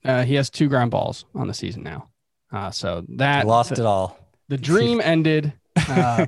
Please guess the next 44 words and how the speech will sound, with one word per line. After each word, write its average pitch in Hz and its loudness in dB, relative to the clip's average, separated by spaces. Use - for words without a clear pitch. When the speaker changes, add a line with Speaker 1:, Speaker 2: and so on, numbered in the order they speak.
Speaker 1:
but 135 0
yeah, 170 4
I, 156 4
I 185 4
believe 156 2
in 135 0
the 127 -2
changes 117 0
he 117 0
made. 107 4
I 113 4
think 123 0
he's 113 0
gonna 113 0
be 110 2
really 110 2
good, 110 2
and, 107 -4
uh, 113 -2
you 147 -2
know, 110 4
he's 143 6
been 147 2
really 123 0
good 110 -4
when 110 -4
he's 110 -6
been 113 -4
in 104 -6
the 101 -6
lineup. 127 -2
But 101 -8
the 143 -12
fact 117 -8
that 110 -16
he's 110 -14
missed 117 -12
so 123 -8
many 104 -14
games 127 -6
may 123 -2
have 117 -4
hidden 208 2
that. 214 0